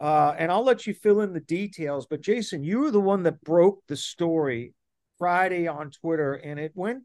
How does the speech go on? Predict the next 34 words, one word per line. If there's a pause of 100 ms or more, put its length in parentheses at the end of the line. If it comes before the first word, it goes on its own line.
somewhat
viral
with
Pro
Football
Talk
and
Front
Office
Sports
picking
it
up. (400)
Uh,
can,
can
you,
you
know,
tell
us (720)
what
you
discovered
and,
and,
and
a
little
bit
more
about
the
details